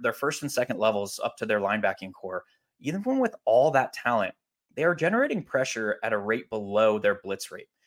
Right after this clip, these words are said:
which is something we typically don't see out of these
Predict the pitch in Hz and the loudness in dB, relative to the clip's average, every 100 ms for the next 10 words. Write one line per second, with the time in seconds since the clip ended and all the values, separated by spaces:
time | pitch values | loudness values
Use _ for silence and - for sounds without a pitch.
0 | _ - - 139 - 208 247 247 226 - | _ -14 -8 -4 -2 -4 -4 -2 -2 -4
1 | 214 208 190 135 160 254 - - 160 147 | -6 -8 -4 4 4 4 -2 -4 -2 0
2 | - 113 107 104 107 | 2 2 2 -4 -6